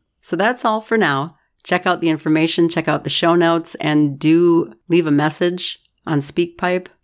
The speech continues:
dot com forward slash real or no real, or of course you can email me as well, and that'll be in the show notes too. As far as social media, I'm mostly reachable on LinkedIn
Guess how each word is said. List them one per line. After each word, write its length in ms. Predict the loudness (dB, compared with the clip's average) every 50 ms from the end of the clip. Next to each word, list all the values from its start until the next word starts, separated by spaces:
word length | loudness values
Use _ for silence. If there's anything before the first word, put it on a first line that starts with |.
| _ _
dot 220 | -4 -4 -4 -4
com 380 | -4 -4 -2 -2 -2 -2 -6 -10 _ _ _
forward 280 | -6 -4 -2 -2 -2 -4
slash 460 | -4 -2 -2 0 0 -2 -4 -8 -8
real 260 | -6 -4 -2 0 0
or 80 | 0 0
no 200 | 0 0 0 -2
real, 400 | 0 0 -2 -2 -2 -4 -8 _ _
or 140 | -6 -4
of 80 | -4 -2
course 260 | -2 -2 -2 -2 -4
you 60 | -4
can 180 | -2 -2 -2 2
email 360 | 2 2 4 4 2 2 0
me 240 | 0 0 0 0 -2
as 180 | -2 -6 -6 -2
well, 480 | -2 -2 -2 -2 -4 -6 -8 -10 _ _ _
and 160 | 0 0 2
that'll 140 | 2 2 0
be 140 | 0 0 0
in 80 | 0 0
the 80 | -2
show 180 | -2 -2 -4 -4
notes 240 | -4 -6 -6 -8 -8
too. 240 | -6 -6 -8 -8 -12 _ _ _ _ _ _ _ _ _ _ _ _ _ _ _
As 160 | -4 -4 -2 0
far 160 | 0 0 0
as 120 | 0 -2
social 360 | -2 -2 -2 -2 0 0 0
media, 540 | 2 2 4 2 2 2 2 2 2 0 -2 -4
I'm 280 | -4 -2 0 2 2
mostly 640 | 4 4 2 2 0 -2 -4 -4 -2 0 0 2 0
reachable 440 | 0 -2 -4 -4 -4 -2 0 0
on 260 | 0 0 0 0 0 0
LinkedIn 680 | 0 0 0 0 0 -2 -2 0 2 2 0 0